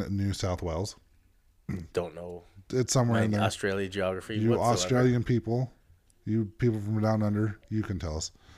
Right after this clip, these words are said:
Speaker 1: Um, yeah.
Speaker 2: And then?
Speaker 1: And then,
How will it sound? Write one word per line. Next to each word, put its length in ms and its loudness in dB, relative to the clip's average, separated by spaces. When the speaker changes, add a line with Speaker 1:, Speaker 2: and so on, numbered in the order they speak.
Speaker 1:
Um, 400 2
yeah. 300 -2
Speaker 2:
And 120 -4
then? 260 2
Speaker 1:
And 160 0
then, 300 0